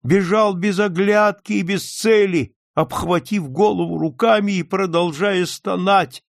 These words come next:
нечеловеческим голосом: «О!» Лесное эхо подхватывало этот страшный стон, стон существа, испуганного жизнью,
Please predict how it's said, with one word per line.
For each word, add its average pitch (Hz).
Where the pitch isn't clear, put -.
нечеловеческим 156
голосом: 175
«О!» 107
Лесное 170
эхо 170
подхватывало 180
этот 135
страшный 147
стон, 151
стон 190
существа, 170
испуганного 170
жизнью, 147